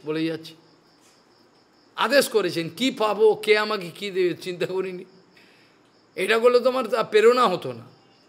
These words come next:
ওদের হরিকথায় যে প্রেরণাটা হয়, সে হরিকথা এখানে হয় না। ওদের হরিকথা আগুনের মতো প্রেরণা হয়।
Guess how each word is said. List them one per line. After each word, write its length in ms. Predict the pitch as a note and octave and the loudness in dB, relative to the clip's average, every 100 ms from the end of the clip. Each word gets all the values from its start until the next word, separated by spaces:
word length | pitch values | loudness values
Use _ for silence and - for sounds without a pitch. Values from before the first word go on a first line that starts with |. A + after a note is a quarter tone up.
| _ _ _ _ _ _ _ _ _ _ _ D#3+ | _ _ _ _ _ _ _ _ _ _ _ 0
ওদের 360 | G3 C4+ D4+ | 0 2 4
হরিকথায় 560 | G#3 A#3+ A3+ A#3 A#3+ A#3 | 4 4 4 2 2 2
যে 160 | G3+ | 0
প্রেরণাটা 580 | G3 F3 E3+ F#3+ G3+ G3 | 0 -2 -4 -4 -4 -4
হয়, 360 | C#3+ D3+ D3+ A#2 - | -2 -2 -2 -4 -12
সে 180 | - F3 | -8 -2
হরিকথা 360 | E3+ F3 F3 F#3+ | -2 -2 -4 -6
এখানে 280 | D#3 D#3 C#3 | -6 -8 -8
হয় 240 | A2+ A2 | -14 -18
না। 100 | A#2 C#3 _ _ _ _ _ _ _ - | -20 -20 _ _ _ _ _ _ _ -12
ওদের 320 | F3 A3 G#3+ | 0 2 4
হরিকথা 420 | F3 F3+ E3+ F3+ | 0 -2 -4 -2
আগুনের 460 | D#3+ D3+ G3 G#3 G3 | -4 -4 -4 -4 -6
মতো 200 | E3+ D#3 | -6 -6
প্রেরণা 400 | - C3+ B2 A2+ | -6 -10 -10 -16
হয়। 160 | G#2+ | -20